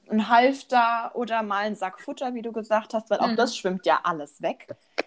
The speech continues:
Speaker 2: Genau.
Speaker 1: Ähm, aber wofür braucht man in einer Flut-, ich glaub, man hat eigentlich, also wenn ich mir das jetzt mal so kurz überlege, ähm, wenn ich, wenn es, wenn es mein Pferd gewesen wäre und meine Sachen, die da alle weggeschwommen wären,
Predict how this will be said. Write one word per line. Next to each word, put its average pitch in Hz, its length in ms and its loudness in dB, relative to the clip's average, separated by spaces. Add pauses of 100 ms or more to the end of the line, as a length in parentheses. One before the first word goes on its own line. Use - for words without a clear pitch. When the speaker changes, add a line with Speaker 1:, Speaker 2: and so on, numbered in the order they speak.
Speaker 2:
Genau. 202 460 4
Speaker 1:
Ähm, 214 360 -4 (1080)
aber 208 460 -4 (200)
wofür 226 800 -2
braucht 208 320 -2
man 214 140 -2
in 208 100 -6
einer 185 300 -4
Flut-, - 380 -2 (100)
ich 233 100 0
glaub, 226 140 6
man 220 160 2
hat 269 120 4 (100)
eigentlich, 359 280 4
also 220 160 0
wenn 294 80 2
ich 330 120 -2
mir 330 80 2
das 311 100 0
jetzt 311 180 -2
mal 262 120 2
so 254 100 0
kurz 381 320 0
überlege, 180 720 -2 (680)
ähm, 233 400 2
wenn 233 220 -4
ich, - 480 -6
wenn 240 260 -4
es, - 140 -14
wenn 214 260 0
es 202 100 -4
mein 294 260 4
Pferd 339 280 4
gewesen 262 380 0
wäre 226 360 4
und 226 200 -4
meine 254 260 2
Sachen, 233 260 -2
die 208 80 -8
da 208 120 2
alle 202 200 -2
weggeschwommen 190 480 -8
wären, 180 300 -10